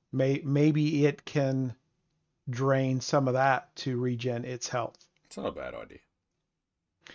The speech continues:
Speaker 1: Another idea that I floated, uh, out there was if the Warden gets to a certain level in health, maybe he could have an,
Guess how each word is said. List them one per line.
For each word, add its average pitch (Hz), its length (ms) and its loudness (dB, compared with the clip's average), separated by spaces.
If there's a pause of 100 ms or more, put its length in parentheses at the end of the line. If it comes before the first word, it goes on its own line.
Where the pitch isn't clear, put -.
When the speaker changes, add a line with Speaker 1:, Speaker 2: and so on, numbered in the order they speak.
(400)
Speaker 1:
Another 143 640 4
idea 135 360 2
that 131 180 0
I 123 80 2
floated, 139 640 -2 (600)
uh, 127 180 -4 (340)
out 139 180 2
there 135 260 2
was 127 600 2 (1400)
if 156 580 4
the 143 100 2
Warden 127 800 4 (640)
gets 147 400 0
to 139 340 -2
a 127 80 -4
certain 156 440 -2
level 131 520 0 (380)
in 127 400 -4
health, 151 640 -4
maybe 135 360 0
he 131 200 -4
could 131 140 0
have 127 240 -2
an, 123 180 -4